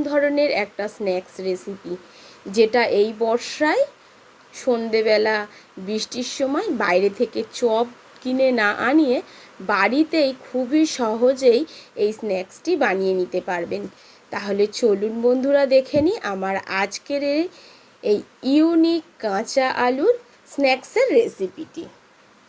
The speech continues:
প্লিজ বন্ধুরা, অনুরোধ থাকবে প্রথম থেকে শেষ পর্যন্ত ভিডিওটি দেখবেন। প্রথমে একটা স্টাফিং বানিয়ে নেব, তার জন্য দুটো আলুকে সেদ্ধ করে নিয়েছি।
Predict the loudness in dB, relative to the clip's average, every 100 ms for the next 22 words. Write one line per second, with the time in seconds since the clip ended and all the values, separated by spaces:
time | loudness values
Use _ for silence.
0 | _ _ -20 -20 -20 -20 -20 -20 -20 -20
1 | -20 -20 -14 -4 2 2 0 0 2 2
2 | 2 2 2 -2 -2 -2 -2 -4 -6 -6
3 | -2 -4 -2 -4 -4 -6 -6 -6 -6 -4
4 | -6 -6 -10 -6 -6 -4 -4 -4 -6 -4
5 | -4 0 -2 0 -4 -4 -12 -10 -14 -20
6 | -20 -20 -20 0 2 4 2 0 -2 -2
7 | -4 -4 -4 -2 -2 -2 0 2 2 2
8 | 2 2 0 0 -4 -2 -4 -4 -6 -8
9 | -4 -2 0 -2 -4 -4 2 2 2 -2
10 | 0 0 0 0 -2 -4